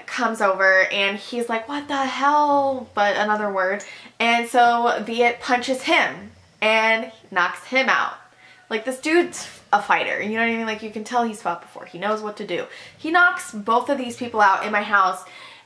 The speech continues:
and my mind is blown. Number one, that he would hit a girl. Number two, that he hit his own family member, which there was, like, a whole thing in the gang world where, like, family becomes,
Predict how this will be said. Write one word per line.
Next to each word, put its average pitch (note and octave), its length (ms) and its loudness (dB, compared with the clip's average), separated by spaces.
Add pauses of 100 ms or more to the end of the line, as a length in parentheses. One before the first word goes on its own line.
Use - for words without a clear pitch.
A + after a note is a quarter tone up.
and B3 380 2 (160)
my A#3 240 6
mind D#4+ 380 0
is B3 220 -4 (240)
blown. A3 1200 4 (180)
Number A3+ 240 0
one, A3+ 180 4
that A3+ 160 2
he A#3+ 120 -8
would G#3 260 -2 (380)
hit F#3+ 180 -4
a G3 40 0
girl. F#3+ 580 2 (880)
Number A#3+ 240 0
two, C#4+ 360 0
that A#3 220 4
he B3+ 120 -4
hit A#3+ 260 -2
his A#3 140 -6
own G#3+ 160 -4
family A3 280 -6
member, F3 280 -2
which F3+ 340 -2 (440)
there G#3+ 120 0
was, A3+ 120 -4
like, A#3+ 140 0
a A3+ 40 -8
whole B3+ 160 -2
thing C4 260 -4
in G#3 100 -4
the G3+ 60 -4
gang G#3 320 -2
world F#3 340 0
where, F3 220 2
like, F3 200 -2
family G3 960 -8
becomes, F#3+ 540 -12